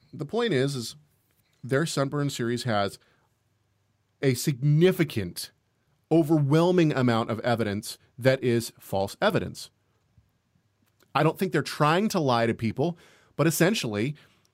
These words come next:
their, their video is full of false truths. It's not true. And so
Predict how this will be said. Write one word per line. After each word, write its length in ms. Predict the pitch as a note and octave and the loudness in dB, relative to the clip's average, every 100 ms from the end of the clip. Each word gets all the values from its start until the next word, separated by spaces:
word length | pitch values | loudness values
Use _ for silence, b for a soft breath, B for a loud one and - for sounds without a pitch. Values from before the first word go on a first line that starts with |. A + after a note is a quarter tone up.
| _ | _
their, 880 | B2 A#2 A2+ A#2+ A#2+ B2 B2 B2 A#2+ | -14 -14 -14 -4 2 2 4 2 0
their 280 | - A#2 A#2 | -6 -2 -2
video 340 | G#2 G2+ A#2+ D#3+ | -2 -2 -2 -2
is 140 | C3+ | -4
full 360 | - - A#2+ C3+ | -6 0 2 2
of 260 | C#3+ - - _ | 0 -6 -20 _
false 420 | - A2 A#2+ - | 0 2 2 -6
truths. 640 | - - C4+ B2+ - - - | -10 -6 -4 -4 -6 -8 -8
It's 220 | A#2 - | -6 2
not 240 | C#3 - | 2 0
true. 400 | - - E3+ G2 _ _ _ _ _ _ _ _ _ _ B B B D3 - | -6 -6 -6 -8 _ _ _ _ _ _ _ _ _ _ B B B -12 2
And 160 | E3 | 4
so 380 | D#3 F#3 E3+ D#3 | 6 4 4 2